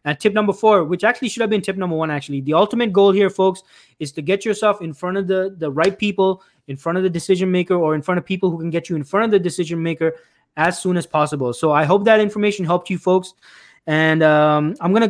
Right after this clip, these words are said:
I'm gonna get it right into the questions, actually. Uh, let's see here. So I have some more comments. Uh, let's see here. So, uh, Manisha says, "Wow, that's great. We'll eagerly be waiting for the book." Yeah, thanks so much for your comment, uh, Manisha. I'm, I'm, uh, looking excited,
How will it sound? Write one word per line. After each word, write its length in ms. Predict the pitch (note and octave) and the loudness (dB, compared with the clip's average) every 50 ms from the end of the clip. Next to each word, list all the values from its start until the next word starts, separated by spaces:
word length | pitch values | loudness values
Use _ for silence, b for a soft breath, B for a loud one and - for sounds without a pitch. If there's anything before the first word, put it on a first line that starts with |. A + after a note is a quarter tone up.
| A3+ | 0
I'm 120 | F#3 F#3 G#3 | 0 0 2
gonna 100 | A3+ G#3+ | 2 2
get 180 | F#3+ G#3+ G#3+ | 2 2 2
it 80 | G#3+ G3 | 2 4
right 180 | F#3 G3 G3+ G#3+ | 4 4 4 4
into 200 | G#3+ G3+ - G#3 | 2 0 0 -2
the 80 | F3+ | -2
questions, 420 | - - F3 F3+ F3+ - F#3+ E3+ D#3+ | -2 0 -2 -2 0 -2 -4 -2 0
actually. 460 | D3 C#3 C#3 - C#3 C3+ C3 C3 D3 | -2 -2 -2 -4 -6 -4 -4 -6 -4
Uh, 300 | C#3+ C#3 C#3+ C#3 C#3 C#3+ | -2 -2 0 2 2 2
let's 180 | D#3 E3 D#3+ | 0 0 -2
see 80 | - F#3 | -4 -4
here. 160 | E3 D#3+ D#3 | -2 -2 -2
So 140 | C#3+ - D3+ | 0 0 0
I 40 | D#3 | 0
have 140 | E3 F3+ F3+ | 0 0 0
some 160 | - F#3+ F3+ | -2 -2 -2
more 260 | F3 F3 F3 F3 E3 | 0 0 2 0 0
comments. 600 | - - - D#3 D#3 D#3+ E3+ F3 F#3 F#3+ - - _ _ _ _ _ _ _ _ _ _ _ _ _ _ - - - _ _ - | -2 -4 -4 -2 0 0 2 0 0 -2 -4 -12 _ _ _ _ _ _ _ _ _ _ _ _ _ _ -20 -20 -20 _ _ -4
Uh, 800 | C#3+ C#3+ C#3+ D3 D3 C#3+ D3 C#3+ C#3+ D3 D3 D3 D3 D3 D3+ D3+ _ _ _ _ _ _ _ _ _ _ _ _ _ _ _ _ _ _ _ _ _ _ _ _ - | -2 0 2 2 2 2 2 2 2 2 2 2 0 0 -2 -6 _ _ _ _ _ _ _ _ _ _ _ _ _ _ _ _ _ _ _ _ _ _ _ _ -6
let's 160 | C#3+ D3 C#3 | -6 -4 -2
see 100 | - D#3+ | -2 0
here. 180 | D#3+ D3 C#3 C#3 | 0 0 0 -2
So, 300 | C#3 - - D#3+ D#3 D3+ | -4 -2 2 2 4 4
uh, 220 | D3 D3 D3 C#3+ | 4 4 2 2
Manisha 360 | C#3+ D3+ E3+ G3 G3 F#3 G#3+ | 0 2 2 2 2 2 0
says, 220 | G3+ G3 F#3 D#3 D3+ | 0 0 0 0 2
"Wow, 220 | D#3 E3+ F3 E3+ | 4 4 4 4
that's 160 | F3 E3+ D3+ | 4 2 0
great. 240 | D3 F3 F3+ F3 E3 | 0 0 0 2 2
We'll 200 | D#3+ E3+ E3+ G3+ A3+ | 2 2 2 0 -2
eagerly 460 | G3 F3+ F3+ E3+ F#3 F#3 F3+ F#3+ F3+ | -4 -4 -4 0 0 2 2 2 0
be 220 | D#3 E3+ F3 E3+ | -2 -2 -2 -2
waiting 300 | D#3 D3 D#3 E3 E3 F3 | 0 0 0 0 0 -2
for 100 | E3 - | -2 -2
the 80 | E3+ D3+ | -2 0
book." 240 | C#3+ D#3 E3+ E3 E3+ | 0 0 0 2 4
Yeah, 120 | F#3 F3 | 2 2
thanks 240 | E3+ - F#3+ F#3+ F3+ | 4 2 0 -2 0
so 60 | F#3 | -2
much 140 | F#3 F#3 F3+ | -2 -2 -2
for 60 | - | -2
your 80 | F3 D#3 | -4 -4
comment, 460 | - - D#3+ D#3+ E3+ E3+ E3 D#3+ D#3+ | 0 0 0 0 0 -2 -4 -4 -2
uh, 160 | D3+ D3 D3 | 0 0 0
Manisha. 320 | D3 D3+ D#3 D#3 D3 - D#3 | 0 -2 -2 -4 -4 -4 -4
I'm, 120 | D3+ D3 | -4 -2
I'm, 300 | C#3+ C#3+ C#3+ C#3+ D3+ G3+ | -2 -2 -4 -4 -6 -6
uh, 140 | D#3 C#3+ C3+ | -4 -4 -2
looking 340 | C#3 D3 E3 E3+ - G3+ F#3+ | 0 0 0 0 0 0 0
excited, 540 | F3+ - - - F3 F3 F#3 F#3 F3+ D#3+ | 0 -4 -2 0 2 4 4 2 2 0